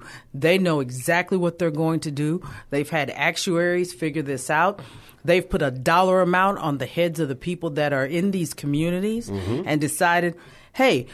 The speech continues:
Speaker 1: we could probably get through one of these things. Even once the news dies back off, it's gonna cost us X."
Speaker 2: Yeah.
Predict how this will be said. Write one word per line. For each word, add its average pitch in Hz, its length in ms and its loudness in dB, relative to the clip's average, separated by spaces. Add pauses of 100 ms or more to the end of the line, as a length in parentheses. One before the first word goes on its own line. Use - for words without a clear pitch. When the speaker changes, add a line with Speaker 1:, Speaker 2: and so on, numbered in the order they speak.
(120)
Speaker 1:
we 262 140 2
could - 180 -4
probably 139 840 0 (360)
get 185 360 0
through 226 180 0
one 156 240 0
of 123 100 -2
these 123 300 -4
things. 135 340 -2
Even 170 400 -2 (200)
once 240 300 2
the 165 100 0
news 185 340 0
dies 135 400 0
back 135 300 -4
off, 147 200 -2
it's 269 140 -4
gonna 240 220 0
cost 180 420 0
us 156 240 -2
X." - 400 -6 (360)
Speaker 2:
Yeah. 127 260 -4